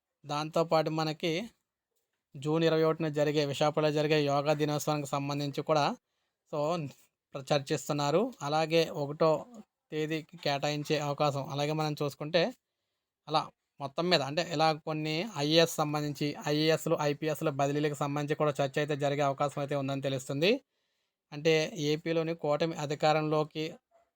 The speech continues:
వచ్చిన వన్ ఇయర్ అవుతున్న నేపథ్యంలో కీలక నిర్ణయాలు అయితే తీసుకోబోతున్నారన్నమాట. అటు ఉద్యోగులకు సంబంధించి కూడా నిర్ణయాలు అయితే ఉండబోతున్నాయి.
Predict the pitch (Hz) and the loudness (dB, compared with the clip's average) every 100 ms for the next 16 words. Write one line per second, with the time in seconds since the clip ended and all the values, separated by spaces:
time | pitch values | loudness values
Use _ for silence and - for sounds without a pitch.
0 | _ - 143 135 160 156 139 139 151 151 | _ -10 -10 -6 -2 -2 0 -2 -2 -2
1 | 143 143 143 139 135 147 175 170 143 156 | -2 -2 -4 -4 -6 -4 0 0 0 -4
2 | 151 151 147 143 147 156 143 - 147 143 | -4 -2 -4 -2 -2 -2 -6 -10 -6 -6
3 | 135 139 135 135 139 170 147 143 135 147 | -4 -2 -2 -2 0 0 0 -2 0 0
4 | 147 143 143 143 139 151 147 135 139 139 | 0 -2 -4 -4 -4 -4 -2 -2 -2 -4
5 | 135 135 127 131 127 135 190 | -4 -4 -4 -4 -4 -2 -2